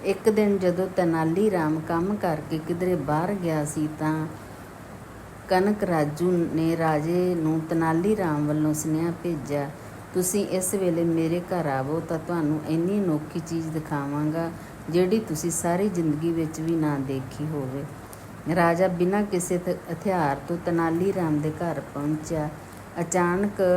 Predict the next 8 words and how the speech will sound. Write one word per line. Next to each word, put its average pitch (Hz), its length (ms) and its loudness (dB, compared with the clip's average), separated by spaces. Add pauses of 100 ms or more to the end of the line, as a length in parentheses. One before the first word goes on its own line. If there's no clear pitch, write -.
(580)
ਕਨਕਰਾਜੂ 190 720 2
ਨੇ 175 300 2
ਛੁਰੇ 175 360 2
ਨਾਲ 175 440 0
ਉਸ 165 260 -2
ਉੱਪਰ 175 240 -2
ਵਾਰ 147 340 0
ਕਰ 143 240 -2